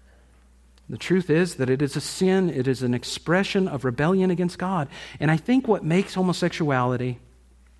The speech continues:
and why he doesn't just hone in on s-, uh, sexual immorality generally, he comes into homosexuality, is he's saying, he uses that word nature or natural rela-, r-, relations. Because what he's saying is, here's the evidence that God has turned people over to wrath.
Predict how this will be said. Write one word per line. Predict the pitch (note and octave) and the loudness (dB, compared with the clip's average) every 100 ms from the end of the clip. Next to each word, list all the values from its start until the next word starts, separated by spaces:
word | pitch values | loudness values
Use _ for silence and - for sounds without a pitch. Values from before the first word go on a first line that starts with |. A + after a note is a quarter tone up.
| - - | -10 -2
and | C#3 | 0
why | D3+ F#3 A3 | 4 4 2
he | - | 0
doesn't | F3 F3 F3+ F3+ | 2 2 2 0
just | D3 C3+ - - - | 0 -2 -8 -18 -2
hone | F3 F3+ | 2 4
in | D#3+ | 4
on | D#3 C#3 A#2+ - - | 4 2 0 -6 -18
s-, | - - | -14 -6
uh, | - C#3 | -2 0
sexual | - E3 E3 D3 | 0 0 0 2
immorality | D#3 D#3 D3 C#3+ C3 B2 | 2 4 4 4 2 2
generally, | F3+ F#3 C3+ C3+ | 2 2 2 0
he | C#3+ | -2
comes | C3 G#3+ G#3+ G#3+ | -4 -2 0 2
into | G#3 | 2
homosexuality, | D#3+ A3 C#3 - C3+ C#3 D#3 | 2 0 -2 0 0 2 2
is | C3+ | 2
he's | C#3 | -2
saying, | - A3 C4 F3 D#3+ | -2 0 2 4 4
he | D#3 | 4
uses | F3+ C4 F3+ | 4 2 2
that | D3 | 2
word | D3 E3 D#3 | 2 2 2
nature | F#3+ A#3+ - B2 | 2 0 0 -2
or | C#3 D3+ | 0 0
natural | E3 F#3+ F#3 | 2 0 0
rela-, | D#3 D3+ A3 C4 - | 2 2 2 -2 -6
r-, | |
relations. | F3+ D#3+ D#3+ E3 A#3+ C4 A#2 - - - | -6 -4 0 2 2 0 -6 -10 -16 -2
Because | E3+ D3+ | 0 2
what | G3 | 4
he's | C4 - | 2 2
saying | A#3 C4 A#3 | 2 4 4
is, | D3 D3 - - | 4 2 -4 -2
here's | A3 C4+ | 2 4
the | B3 G#3 | 6 6
evidence | F3 E3+ E3 | 6 2 2
that | |
God | D#3 E3 | 4 4
has | D#3 | 4
turned | - F#3 F3+ | 0 0 2
people | F#3 E3 | 2 2
over | D3+ | 2
to | C3+ | 2
wrath. | E3 G#3 - | 2 2 0